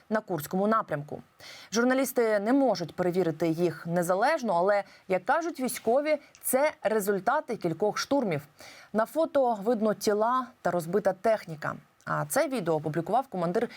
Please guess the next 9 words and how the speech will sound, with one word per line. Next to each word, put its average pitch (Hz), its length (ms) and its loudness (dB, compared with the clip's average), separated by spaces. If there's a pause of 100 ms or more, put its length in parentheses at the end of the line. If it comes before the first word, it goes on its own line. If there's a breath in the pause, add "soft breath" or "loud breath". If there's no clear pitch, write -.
(140)
чотириста 214 380 -2
чотирнадцятого 208 720 0
окремого 170 440 0
полку 226 380 -2
ударних 175 420 -2
безпілотних 170 760 -2
авіаційних 165 600 -2
систем 208 380 -2 (240 loud breath)
Роберт 190 340 -2